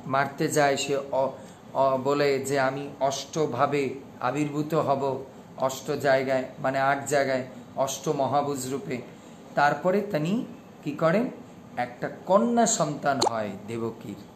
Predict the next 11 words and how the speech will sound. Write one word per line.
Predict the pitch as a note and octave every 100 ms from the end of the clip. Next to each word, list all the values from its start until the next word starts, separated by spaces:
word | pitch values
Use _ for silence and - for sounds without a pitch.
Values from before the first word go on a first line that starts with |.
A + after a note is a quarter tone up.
| - - - - - -
দেবকীর | B2+ D3+ D#3 G#3
একটা | G3 E3
কন্যা, | - C3+ C3+ A#2+
নবম | A2+ D3 E3 G#3
সন্তান | G#3 - D3 - D3+ D3+
রূপে | D#3 G#3+
এক | G3 -
কন্যা, | B2 B2 A#2 G2+
সেই | - D3 E3+
হচ্ছে | D3+ D#3 G3
সুভদ্রা। | - A#2 A2+ G2+ -